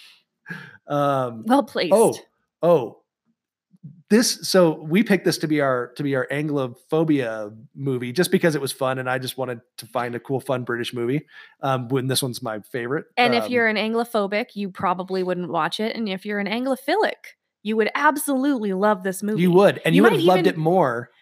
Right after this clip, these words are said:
Speaker 1: be Anglophilic because of this movie.
Speaker 2: You would have loved it more had it been titled the original title that they
Speaker 1: Oh,
Speaker 2: came
Speaker 1: man.
Speaker 2: up with. Okay. It wasn't originally titled Shaun of the Dead. The original working title was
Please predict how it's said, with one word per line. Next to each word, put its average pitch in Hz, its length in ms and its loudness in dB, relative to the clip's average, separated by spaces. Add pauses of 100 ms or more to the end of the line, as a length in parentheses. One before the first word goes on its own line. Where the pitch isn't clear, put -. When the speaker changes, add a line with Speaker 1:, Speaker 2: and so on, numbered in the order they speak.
(140)
Speaker 1:
be 277 220 0
Anglophilic 269 580 2 (160)
because 285 320 0
of 339 120 0
this 208 180 -4
movie. 160 220 -6
Speaker 2:
You 180 260 8
would 226 120 8
have 190 100 4
loved 175 260 4
it 165 80 2
more 131 560 0 (600)
had 160 680 0
it 170 180 -2
been 165 160 0
titled 117 680 -4 (420)
the 135 140 -2
original 196 640 4
title 143 400 2
that 175 160 2
they 208 140 4
Speaker 1:
Oh, 190 80 0
Speaker 2:
came 190 60 2 (100)
Speaker 1:
man. 170 220 -2
Speaker 2:
up - 0 -
with. 101 260 -10 (800)
Okay. 135 280 0 (300)
It 143 80 2
wasn't 180 280 6
originally 208 360 4
titled 208 320 4
Shaun 170 200 2
of 156 100 0
the 151 60 -6
Dead. 151 280 4
The 131 100 0
original 151 340 -2
working 160 320 0
title 127 420 -4
was 120 440 -6